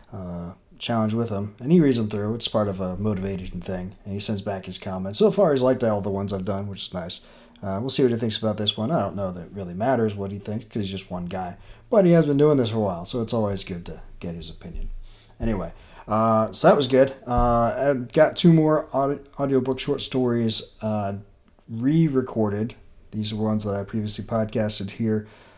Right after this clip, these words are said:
Uh, the original recordings weren't so good 'cause I was still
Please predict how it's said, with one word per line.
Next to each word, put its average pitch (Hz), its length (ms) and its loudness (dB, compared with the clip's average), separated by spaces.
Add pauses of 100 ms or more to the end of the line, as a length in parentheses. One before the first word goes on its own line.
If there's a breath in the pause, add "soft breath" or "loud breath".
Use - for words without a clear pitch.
(200 loud breath)
Uh, 107 320 0
the 104 100 -4
original 120 500 0 (320)
recordings 127 540 2
weren't 127 260 0
so 127 240 2
good 131 460 2
'cause 110 220 0
I 107 80 0
was 104 120 -2
still 110 280 0